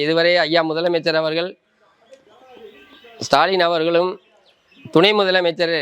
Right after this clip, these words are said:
உதயநிதி ஸ்டாலின் அவர்களும் இதுவரை அந்த குடும்பத்துக்கு நேரடியா வந்து ஒரு ஆறுதல் கொடுக்கல. ஆனா ஃபோன் மூலமா பேசுனாங்க. ஒரு ஃபோன் மூலமா பேசுற விஷயம் வந்து இந்த விஷயம் கிடையாது. ஒரு தாய்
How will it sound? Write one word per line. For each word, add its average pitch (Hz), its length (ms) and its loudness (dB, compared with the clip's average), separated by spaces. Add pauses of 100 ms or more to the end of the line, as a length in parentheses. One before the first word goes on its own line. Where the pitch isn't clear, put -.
(1800)
உதயநிதி 185 420 4 (120)
ஸ்டாலின் 170 360 2
அவர்களும் 165 400 0 (240)
இதுவரை 226 540 2
அந்த 202 180 -4
குடும்பத்துக்கு 190 460 -4
நேரடியா 180 420 0
வந்து 160 220 -4 (160)
ஒரு 147 180 -4
ஆறுதல் 165 340 -2
கொடுக்கல. 151 280 -4 (260)
ஆனா 151 120 -2 (100)
ஃபோன் 175 260 0
மூலமா 185 260 0 (120)
பேசுனாங்க. 165 440 -2 (1160)
ஒரு 170 180 4
ஃபோன் 233 280 2
மூலமா 226 260 2 (120)
பேசுற 202 440 -2
விஷயம் 214 420 -2
வந்து 185 200 -2 (1000)
இந்த 170 140 4 (140)
விஷயம் 175 360 -4
கிடையாது. 170 400 0 (580)
ஒரு 135 120 0 (120)
தாய் 175 240 2